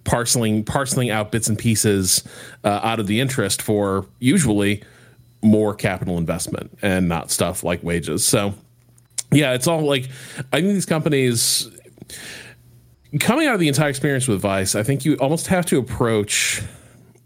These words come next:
your relationship with a lot of these companies, particularly when you're thinking about what the terms of your employment are going to be, or if it comes time to bargaining, as if, like, everything is in bad faith,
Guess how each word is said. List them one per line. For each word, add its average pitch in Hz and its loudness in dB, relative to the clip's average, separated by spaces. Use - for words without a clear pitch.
your 113 6
relationship 110 0
with 104 0
a - 0
lot 95 0
of 95 0
these 90 0
companies, 92 -2
particularly 107 0
when 95 2
you're 87 2
thinking 101 0
about 87 0
what 170 4
the 165 0
terms 170 4
of - 2
your 135 4
employment 151 2
are 147 2
going 147 2
to 139 2
be, 139 4
or 110 2
if 107 -2
it 104 -6
comes 120 2
time 120 2
to 123 0
bargaining, 104 0
as 101 -2
if, 107 -2
like, 110 0
everything 127 0
is 98 0
in 92 0
bad 78 -4
faith, - -10